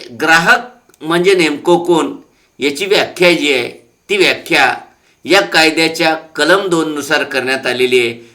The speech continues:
ग्राहक म्हणजे एखादी व्यक्ती किंवा व्यक्तिसमूह जो एखादी सेवा किंवा उत्पादन व आपल्या वापरासाठी खरेदी करतो,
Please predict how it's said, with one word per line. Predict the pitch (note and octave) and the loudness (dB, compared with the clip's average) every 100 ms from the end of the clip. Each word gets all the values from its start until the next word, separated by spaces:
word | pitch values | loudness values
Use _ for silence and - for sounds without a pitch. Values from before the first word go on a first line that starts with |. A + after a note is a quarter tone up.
| _ G2 | _ -4
ग्राहक | E3 F3 A3+ B3+ B3 - | 2 4 6 4 2 -8
म्हणजे | E3 F#3 F#3 | -4 2 4
एखादी | F3 - E3+ E3 E3+ | 2 2 0 2 2
व्यक्ती | D3+ D3 - - G3+ F#3+ - _ _ - | 2 -2 -4 -8 -6 -6 -8 _ _ -14
किंवा | A3 C4+ C#4 B3+ - | -8 -2 0 0 -4
व्यक्तिसमूह | C3+ D#3+ D#3+ - F3 E3+ D#3 D3+ C#3 B2 - _ _ _ _ A2 | -2 0 0 0 0 2 -2 0 -2 -4 -8 _ _ _ _ 0
जो | F#3 | 4
एखादी | G#3 F#3+ G3 F3+ F#3 | 6 4 2 4 2
सेवा | F3 - F#3 F3 C#3+ C#3 - _ _ _ _ _ - | 2 4 4 4 2 0 -8 _ _ _ _ _ -10
किंवा | G#3 C4+ | -2 0
उत्पादन | A#3+ F3+ - F#3+ F3+ D#3+ C#3 A#2+ - _ _ _ _ _ _ _ _ _ | 2 2 0 2 2 2 -2 -4 -12 _ _ _ _ _ _ _ _ _
व | B2+ C#3+ D3 | -12 -2 2
आपल्या | D3+ - G#3+ B3+ | 2 0 0 2
वापरासाठी | G#3 E3+ D3+ C#3 C3+ A#2+ G#2+ F#2 F2 - _ _ _ _ _ - | 4 2 2 0 2 -2 -4 -8 -12 -18 _ _ _ _ _ -10
खरेदी | - D#3+ F3+ F3 | 0 6 6 6
करतो, | E3 C#3 A#2+ - G2+ F#2 F#2 | 4 2 -4 -6 -10 -10 -14